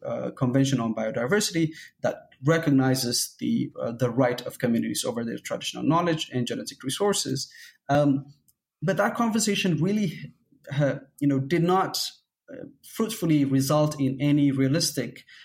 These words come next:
um, international legal framework or practice of recognizing, uh, the right of communities and sharing profits with them, uh, in exchange for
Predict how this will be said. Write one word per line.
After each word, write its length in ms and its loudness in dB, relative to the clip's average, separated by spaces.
um, 680 -4
international 520 -2
legal 240 2
framework 580 0
or 240 0
practice 560 -2
of 260 0
recognizing, 880 2
uh, 360 -6
the 100 -6
right 280 0
of 160 -8
communities 580 0
and 240 4
sharing 340 2
profits 640 -4
with 160 -8
them, 280 -6
uh, 200 -4
in 100 4
exchange 400 0
for 300 -8